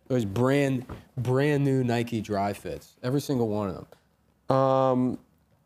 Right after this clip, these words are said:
Speaker 2: we gotta go to, like, Palace or Supreme
Speaker 1: Mm-hmm.
Speaker 2: and get full fits for when
Speaker 1: Um,
Speaker 2: Hassan gets here.
Speaker 1: Uh, mm, damn, what was I gonna say?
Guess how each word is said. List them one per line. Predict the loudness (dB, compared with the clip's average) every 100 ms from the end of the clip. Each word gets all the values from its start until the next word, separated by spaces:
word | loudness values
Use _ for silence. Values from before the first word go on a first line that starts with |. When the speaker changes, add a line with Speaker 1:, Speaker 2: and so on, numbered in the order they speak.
| _ _ _ _ _ _ _ _ _ _ _ _ _ _
Speaker 2:
we | 0 2
gotta | 4 4
go | 4
to, | 6
like, | 4 4 -2
Palace | 2 4 4 2 0 -4 -4
or | 0 0
Supreme | 0 0 0 0 -2 -2 -4 -8 _ _ -6
Speaker 1:
Mm-hmm. | -4 -2 -2 -4 -10 _ _ _ _ -4
Speaker 2:
and | 0
get | 0 -2
full | -2 0 0
fits | 0 -2 -2 -10 _ _ _ _ _ _
for | 2
when | 4
Speaker 1:
Um, | 2 0 -2
Speaker 2:
Hassan | -4 -2 -2 -2
gets | -4 -8
here. | -10 -12 -12 -18 _ _ _ _
Speaker 1:
Uh, | -14 -6
mm, | -2 0 0 -2 -4 -8 -10 -12 -6
damn, | -4 -4 -4
what |
was | -6
I | -4
gonna | -6 -6
say? | -8 -10